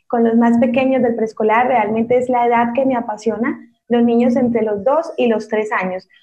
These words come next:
porque son los grandes maestros, son los que más nos enseñan y con quienes pude descubrir esta pasión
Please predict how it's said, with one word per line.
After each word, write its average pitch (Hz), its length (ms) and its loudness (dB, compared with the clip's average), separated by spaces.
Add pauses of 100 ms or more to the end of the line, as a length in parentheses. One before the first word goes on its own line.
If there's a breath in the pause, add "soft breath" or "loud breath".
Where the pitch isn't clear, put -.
(140)
porque 240 260 0
son 262 220 0
los 262 200 2
grandes 294 600 2
maestros, 220 720 -2
son 214 160 -2
los 247 140 0
que 226 140 -2
más 220 280 0
nos 262 180 -4
enseñan 233 600 -2 (500)
y 294 240 2
con 285 260 2
quienes 285 480 2
pude 320 260 0 (140)
descubrir 269 680 0
esta 302 340 -2
pasión 254 720 -2